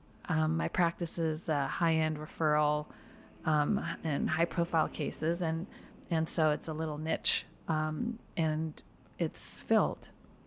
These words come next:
It's filled so much that I have two full-time paralegals, one, a third, a half of another, uh, p-,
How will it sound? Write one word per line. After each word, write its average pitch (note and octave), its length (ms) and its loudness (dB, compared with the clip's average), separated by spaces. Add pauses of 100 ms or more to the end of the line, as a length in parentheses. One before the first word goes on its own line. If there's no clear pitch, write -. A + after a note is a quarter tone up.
(1040)
It's - 200 -2
filled F#3+ 300 6
so F3+ 160 4
much E3+ 360 2
that D#3+ 360 2 (300)
I D#3+ 120 2
have D#3 520 0 (240)
two A3 120 6
full-time F3+ 380 2
paralegals, E3 760 -2 (640)
one, D#3 520 4 (880)
a D#3+ 80 4
third, F3 320 6
a D3+ 60 -2
half F3+ 320 2
of E3 120 4
another, E3 560 0 (460)
uh, E3 140 4
p-, - 140 -8